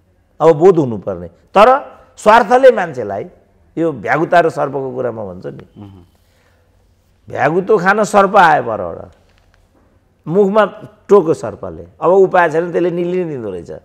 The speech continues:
Speaker 1: तर ऊ चाहिँ उहाँ किथ्रो टिपिरहेको हुन्छ, अनि त्यो भ्यागुतासँग किथ्रो पनि भित्र जान्छ, कथाको अन्त्य हुन्छ। त्यही बेला कसैले त्यही सर्पै माथि हानिदियो भने त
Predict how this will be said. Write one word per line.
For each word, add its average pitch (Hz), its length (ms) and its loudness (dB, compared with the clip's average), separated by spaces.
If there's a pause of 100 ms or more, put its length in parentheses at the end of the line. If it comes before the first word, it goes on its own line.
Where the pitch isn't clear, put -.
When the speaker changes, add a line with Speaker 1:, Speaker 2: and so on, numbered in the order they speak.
(360)
Speaker 1:
तर 196 100 6
ऊ 262 300 2
चाहिँ 277 260 6
उहाँ 247 240 6
किथ्रो 202 300 4
टिपिरहेको 135 500 -4
हुन्छ, 76 140 -20 (2250)
अनि 170 140 -2
त्यो 202 120 4 (380)
भ्यागुतासँग 185 560 2
किथ्रो 196 400 2
पनि 185 280 -4 (400)
भित्र 135 240 -4
जान्छ, 135 220 -6
कथाको 110 400 -8
अन्त्य 80 260 -18
हुन्छ। 78 240 -20 (1120)
त्यही 208 260 4
बेला 247 180 8
कसैले 214 340 -2
त्यही 233 180 4
सर्पै 202 320 2
माथि 190 240 -6
हानिदियो 143 360 -4
भने 110 180 -8
त 143 300 -8